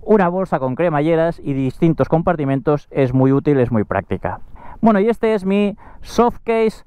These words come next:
o top case blando, maleta de día a día, en fin, como queráis llamarle. Es un soft case o top case blando de B M W.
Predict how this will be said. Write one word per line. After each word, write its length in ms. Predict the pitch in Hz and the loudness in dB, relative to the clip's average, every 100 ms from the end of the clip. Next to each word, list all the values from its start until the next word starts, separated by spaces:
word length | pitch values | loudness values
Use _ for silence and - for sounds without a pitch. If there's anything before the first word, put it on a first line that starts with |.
| - | -16
o 400 | - 135 135 139 - | -2 2 2 0 0
top 180 | 196 - | -2 -2
case 240 | 175 143 | -2 0
blando, 600 | 160 180 190 196 202 190 - - - | 0 0 0 0 0 -2 -10 -16 0
maleta 540 | 147 165 220 220 185 | 2 4 2 0 -2
de 140 | 175 | 0
día 220 | 175 196 160 | 0 2 2
a 40 | |
día, 420 | 170 180 185 180 - - | 0 0 0 -2 -6 -8
en 180 | 135 151 | -2 0
fin, 180 | 190 165 | 2 0
como 240 | 143 143 | 0 -2
queráis 280 | 147 165 156 | 0 2 2
llamarle. 500 | 135 113 110 104 104 - - - - - - - | 0 0 -2 -2 -6 -6 -20 -18 -16 -14 -12 0
Es 220 | 202 220 | 2 4
un 140 | 208 | 0
soft 280 | - 202 - | 0 -2 -2
case 380 | - 202 202 - | -2 -2 -2 -6
o 280 | - 135 139 | -2 0 2
top 180 | 165 160 | 0 -2
case 200 | 160 135 | -2 0
blando 440 | 156 165 170 180 - - - - | 0 0 -2 -2 -6 -20 -20 -12
de 140 | 180 170 | 0 2
B 80 | |
M 120 | 220 170 | 4 2
W. 380 | 156 185 233 | 2 0 -2